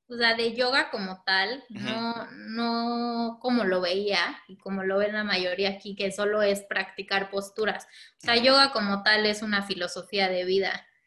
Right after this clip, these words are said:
Speaker 1: Entonces, no es forzosamente que hagas asanas como tal. Podrías no hacerlas y seguir haciendo yoga,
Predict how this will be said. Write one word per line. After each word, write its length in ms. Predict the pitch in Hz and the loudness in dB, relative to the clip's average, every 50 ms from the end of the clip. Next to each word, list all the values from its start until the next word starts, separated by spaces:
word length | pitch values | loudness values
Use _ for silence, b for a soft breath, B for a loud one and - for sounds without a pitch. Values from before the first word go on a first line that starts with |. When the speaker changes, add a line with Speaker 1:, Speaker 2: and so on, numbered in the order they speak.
| _ _ _ _ _ - | _ _ _ _ _ -12
Speaker 1:
Entonces, 540 | 208 202 196 202 208 214 208 214 214 214 | -10 -8 -6 -4 -4 -2 0 2 2 2
no 520 | 214 220 220 220 220 214 214 214 214 220 214 | 2 0 0 0 2 2 2 2 4 4 4
es 320 | 214 208 208 202 - - - | 2 2 0 -2 -6 -8 -8
forzosamente 720 | 208 196 190 190 185 - 190 185 185 180 175 - 185 180 | -8 -6 -6 -6 -2 -2 0 0 0 -2 -4 -6 -8 -6
que 100 | - 175 | -2 0
hagas 300 | 170 170 165 170 170 - - _ _ _ _ _ _ _ _ _ - | 0 0 0 -2 -4 -8 -16 _ _ _ _ _ _ _ _ _ 0
asanas 540 | 196 214 214 - 196 185 175 165 175 - - - | 2 2 2 2 -2 -2 -2 -4 -10 -12 -14 -16
como 220 | 185 180 180 180 - | -16 -14 -10 -2 2
tal. 260 | 208 196 185 233 - - - b b b b b b - | 2 2 2 2 -2 -6 -10 b b b b b b -6
Podrías 640 | 196 185 196 202 208 208 208 202 196 196 196 - | -2 0 2 4 4 6 6 6 6 4 4 0
no 120 | 208 202 185 | 0 0 0
hacerlas 560 | 180 - - 190 180 196 185 180 202 190 - | 0 0 0 0 0 2 2 2 2 0 -2
y 40 | 180 | -8
seguir 300 | - - 180 175 175 170 | -6 -4 -4 -2 0 0
haciendo 400 | 180 175 - 185 180 180 170 175 | 0 0 -2 -4 -6 -4 -4 -4
yoga, 460 | 175 185 190 185 170 160 165 226 - | 0 2 2 2 2 0 -2 -4 -6